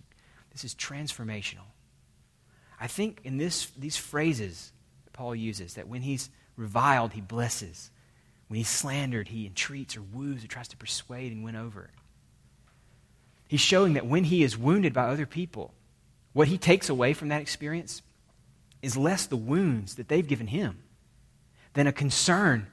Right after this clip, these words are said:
for their souls, for what it says about them that they would try to wound him.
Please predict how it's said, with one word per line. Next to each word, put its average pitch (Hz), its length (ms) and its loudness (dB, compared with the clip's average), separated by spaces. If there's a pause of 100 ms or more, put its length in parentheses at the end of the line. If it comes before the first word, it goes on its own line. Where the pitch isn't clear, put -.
for 135 140 2
their 170 200 6
souls, - 720 2 (500)
for 147 120 4
what 165 200 8
it - 80 -2
says 185 440 6
about 120 400 0
them 131 420 2
that 135 160 -10
they 160 100 2
would 151 140 0
try 208 260 4
to 165 80 6
wound 107 340 -2
him. 87 180 -12